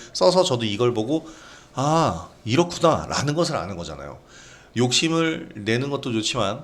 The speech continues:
한도 끝도 없이 내다 보면 모든 분야에, 어, 진짜, 어, 석학이 될 겁니다. 그래서 우리가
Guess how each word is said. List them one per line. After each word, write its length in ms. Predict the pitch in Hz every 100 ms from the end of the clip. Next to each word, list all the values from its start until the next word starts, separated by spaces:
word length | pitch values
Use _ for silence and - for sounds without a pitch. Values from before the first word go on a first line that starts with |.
| -
한도 320 | - 180 185
끝도 240 | 180 127 139
없이 180 | 131 117
내다 280 | 95 98
보면 380 | 95 95 135 175 - - -
모든 420 | 101 131 165 160
분야에, 540 | 110 98 98 135 175 -
어, 500 | 90 87 82 76 76 - - -
진짜, 560 | - - 117 117 80 - - - - -
어, 180 | - - - - - - -
석학이 540 | 120 196 - 202 180
될 160 | 127 85
겁니다. 420 | 87 76 - - - -
그래서 220 | - 101 101
우리가 800 | 101 139 127 98 107 82 73